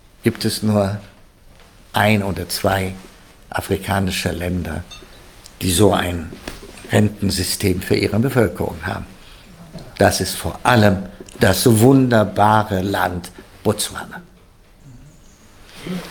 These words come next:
Das ist der Weg, wo gehen, wir gehen müssen, um endlich diese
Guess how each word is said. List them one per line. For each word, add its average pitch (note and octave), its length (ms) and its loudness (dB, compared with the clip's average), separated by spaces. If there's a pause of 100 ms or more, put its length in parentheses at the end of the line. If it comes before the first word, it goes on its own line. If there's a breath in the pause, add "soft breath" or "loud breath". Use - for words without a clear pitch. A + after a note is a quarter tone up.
(140)
Das C3+ 280 4
ist - 200 0
der G2+ 160 4
Weg, F#2+ 360 -2 (640)
wo G2 60 2
gehen, F#2+ 460 0 (280)
wir G2+ 160 0
gehen A#2+ 360 4
müssen, G2+ 440 0 (380 loud breath)
um G2 220 -4
endlich A2+ 680 2 (560 loud breath)
diese F#2 480 -2